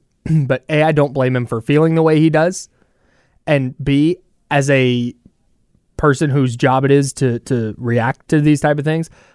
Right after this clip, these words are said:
I very much respect when a player or coach is just like, "Here's what's on my mind. Here's the brutally honest thing." Instead of him going, "Would love to make it. It would be such an honor to play alongside other great players."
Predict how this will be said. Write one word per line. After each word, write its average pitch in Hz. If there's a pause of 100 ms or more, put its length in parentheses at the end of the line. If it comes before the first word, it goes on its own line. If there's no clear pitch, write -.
(120)
I 147
very 151
much 156
respect 131
when 127
a 117
player 139
or 139
coach 120
is 123
just 127
like, 117 (200)
"Here's 302
what's 240
on 190
my 165
mind. 117 (760)
Here's 269
the 220
brutally 147
honest 117
thing." 127 (840)
Instead 160
of 143
him 147
going, 123 (120)
"Would 120
love 143
to -
make 135
it. 110
It 107
would 117
be 120
such 151
an 156
honor 123
to -
play 127
alongside 123
other 131
great 120
players." 110